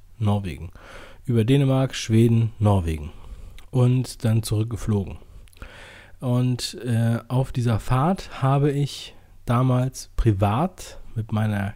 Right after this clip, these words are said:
kleinen Kamera, äh, Mini-D V, meine Reise dokumentiert, sozusagen. Also es war ein privates Urlaubsvideo. Mich hat's immer genervt, wenn ich Urlaubsvideos von irgendwem ansehen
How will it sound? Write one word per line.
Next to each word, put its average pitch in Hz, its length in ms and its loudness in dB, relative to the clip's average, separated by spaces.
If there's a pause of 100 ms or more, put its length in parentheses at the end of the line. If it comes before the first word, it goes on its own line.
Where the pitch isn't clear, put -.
(100)
kleinen 104 680 -2 (560)
Kamera, 117 580 -2 (540)
äh, 104 60 -2
Mini-D 107 560 4
V, 120 400 0 (1400)
meine 123 280 6
Reise 123 340 4
dokumentiert, 113 920 0 (360)
sozusagen. 80 800 -8 (360)
Also 101 160 -6
es - 100 -8
war 101 80 0
ein 98 60 -2
privates 110 420 2
Urlaubsvideo. 98 720 0 (920)
Mich 120 200 2
hat's - 320 0
immer 131 280 2
genervt, 113 760 0 (100)
wenn 117 140 2
ich 113 180 -2
Urlaubsvideos 127 640 0
von 117 160 -4
irgendwem 113 400 0
ansehen 101 600 0